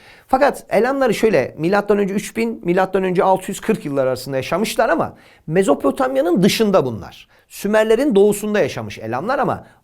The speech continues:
onları da gene Mezopotamya uygarlıkları içerisinde incelemiş bilim adamları. Yani Elamlar aslında Mezopotamya'nın dışında,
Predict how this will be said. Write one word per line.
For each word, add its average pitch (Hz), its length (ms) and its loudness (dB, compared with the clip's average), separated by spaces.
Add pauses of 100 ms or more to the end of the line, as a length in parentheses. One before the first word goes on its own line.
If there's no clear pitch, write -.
(100)
onları 247 400 4
da 170 60 4
gene 214 480 -2 (100)
Mezopotamya 220 800 -2
uygarlıkları 147 640 -2
içerisinde 165 500 -2
incelemiş 104 680 -8
bilim 110 180 -6
adamları. 82 460 -10 (260)
Yani 139 380 2
Elamlar 147 420 2
aslında 147 320 -2
Mezopotamya'nın 143 760 0
dışında, 185 440 -2